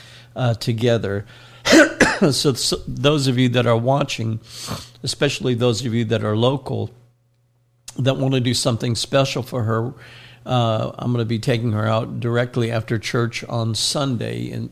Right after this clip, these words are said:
celebrating. And so, uh, be sure to come up and say, uh, happy anniversary to her. Listen, it's not easy being the wife of a minister, and it's especially,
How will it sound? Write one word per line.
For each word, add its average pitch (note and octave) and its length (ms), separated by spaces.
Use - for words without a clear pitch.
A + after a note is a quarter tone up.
celebrating. A2 680
And G#2+ 120
so, A2 400
uh, A2+ 220
be A2 140
sure A2+ 240
to A2+ 60
come A2+ 180
up A#2 200
and G#2+ 160
say, A2 480
uh, A#2+ 460
happy A#2 380
anniversary A2 500
to A2 200
her. A2+ 360
Listen, C3 240
it's A2 160
not C3+ 200
easy D3 380
being A#2+ 300
the A2+ 80
wife A#2+ 360
of A2 100
a A2 80
minister, A#2+ 800
and A#2+ 200
it's A2 200
especially, A#2 1000